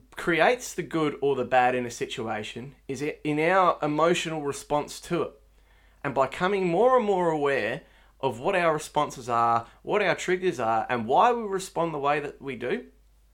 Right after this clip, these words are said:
then we can more consciously act in these situations of challenge, of emotional stress, of fear, of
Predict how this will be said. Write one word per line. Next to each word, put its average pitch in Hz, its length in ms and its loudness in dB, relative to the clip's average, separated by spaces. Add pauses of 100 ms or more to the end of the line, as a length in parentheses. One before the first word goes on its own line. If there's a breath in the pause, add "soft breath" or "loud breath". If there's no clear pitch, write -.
(140)
then 175 220 0
we 208 140 4
can 247 200 -6
more 196 240 0
consciously 196 720 -6
act - 320 2
in 151 160 -6
these 151 220 -8
situations 151 720 -4
of 131 100 -6
challenge, 135 540 -4
of 120 140 -8
emotional 139 580 -4
stress, - 640 -6
of 120 200 -8
fear, 139 420 -4
of 110 340 -8